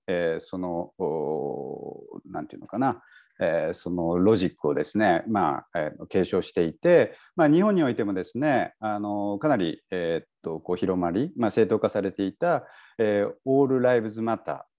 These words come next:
まあ、これもまた問題の本質をずらす、まあ、レトリックであるということはですね、まあ、警戒を必要とすることなのかなというふうに、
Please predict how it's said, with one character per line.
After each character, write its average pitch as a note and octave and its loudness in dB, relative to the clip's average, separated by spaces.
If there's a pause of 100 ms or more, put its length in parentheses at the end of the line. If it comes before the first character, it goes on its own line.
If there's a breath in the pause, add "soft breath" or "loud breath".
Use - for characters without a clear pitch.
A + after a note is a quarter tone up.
ま C3+ -2
あ、 - -2
こ F3+ -2
れ F3+ 2
も F3+ 4
ま E3+ 2
た D#3+ 6
問 C#3+ 2
題 C#3+ 4
の C#3 -2
本 C3+ -4
質 - -10
を B2 -2
ず A#2 -2
ら B2 2
す、 E2 -4 (380 soft breath)
ま C3 2
あ、 A#2+ 2
レ B2 6
ト D#3 4
リ C3 6
ッ - -6
ク D#2+ -8
で E2 2
あ E2+ 4
る - -8 (180)
と A#2 -2
い B2+ 0
う B2+ -4
こ E3+ -2
と F3+ -2
は A#2+ 6
で D2+ -4
す - -12
ね、 A2 -2
ま - -2
あ、 - -2
警 G#2 0
戒 F#2 0
を F#2 -2
必 - -14
要 F#2 -4
と F#2 -8
す - -18
る F#2 0
こ F#2+ -4
と F#2 -4
な E2+ 0
の D#2 -4
か G#2 -4
な D3+ 6
と - -2
い - 2
う - -10
ふ F#2+ -4
う G#2+ 0
に、 A#2 2